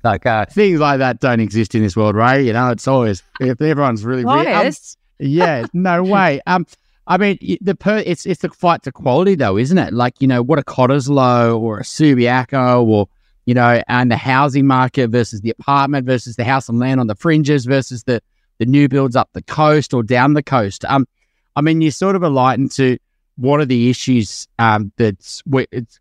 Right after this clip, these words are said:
Speaker 2: very obvious here on the East Coast, to be honest. Um, East Coast buyers agents, new buyers agents that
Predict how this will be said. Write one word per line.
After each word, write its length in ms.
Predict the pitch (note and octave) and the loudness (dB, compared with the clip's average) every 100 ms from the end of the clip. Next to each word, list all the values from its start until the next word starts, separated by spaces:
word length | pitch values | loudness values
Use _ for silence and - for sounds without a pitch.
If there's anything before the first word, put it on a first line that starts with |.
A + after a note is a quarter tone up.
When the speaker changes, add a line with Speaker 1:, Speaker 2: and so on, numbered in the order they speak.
| C#3 | -8
Speaker 2:
very 340 | B2 D#3+ C3+ | -2 0 0
obvious 460 | A#2+ A#2 A#2 G#2+ - | 0 0 2 0 0
here 280 | A2 G2 F2 | 0 0 2
on 120 | G2 | 2
the 80 | F#2 | 2
East 220 | F#2 - | 0 -2
Coast, 280 | F#2+ E2+ - | -2 -2 -2
to 80 | F2 | -4
be 100 | F2+ | 0
honest. 320 | F#2+ B2+ - - | 0 -2 -6 -4
Um, 240 | G2 F2 _ - | -4 -4 _ -2
East 220 | C#3+ C#3 | 0 0
Coast 420 | C#3 B2 A2 - _ _ _ _ _ | -2 -2 -4 -8 _ _ _ _ _
buyers 300 | B2 A#2+ B2 | 0 2 2
agents, 480 | A#2 A2 G2+ G2+ - | 2 0 -2 -6 -4
new 240 | B2+ C3 B2+ | 0 0 2
buyers 320 | B2 A2+ G#2 | 2 2 2
agents 460 | G2+ F#2 G2 - | 0 0 -2 -4
that 160 | A#2 | -4